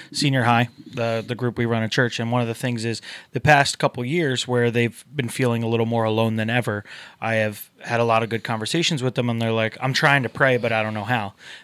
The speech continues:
And I was like, "Well, what's it look like to you right now?" 'Cause they're like, "Well, I just feel alone." And I'm like, "God, I hope you can hear me," type thing. <laughs> And I'm like,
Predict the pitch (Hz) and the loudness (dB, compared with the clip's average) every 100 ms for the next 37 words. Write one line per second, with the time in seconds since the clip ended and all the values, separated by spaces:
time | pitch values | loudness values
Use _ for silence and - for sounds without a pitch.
0 | - 135 135 127 135 151 156 156 143 - | 0 4 4 4 6 6 6 2 0 0
1 | 131 - 135 131 120 120 113 110 101 _ | -2 -2 -2 0 0 0 -2 -8 -10 _
2 | _ - - - 120 104 120 117 113 110 | _ -20 -16 -4 -4 0 0 2 0 2
3 | 120 113 - - - 135 123 131 - 127 | 2 2 -2 -16 -8 -4 0 0 2 2
4 | 120 120 120 113 110 110 113 107 120 113 | 2 2 0 -2 -4 -4 -4 0 0 0
5 | 110 110 110 113 104 117 107 101 - 110 | -2 -4 -8 -8 -4 -4 -4 -10 -8 -8
6 | 98 110 101 - 180 143 147 123 117 107 | -6 -6 -8 -6 -6 -2 0 -2 -4 -6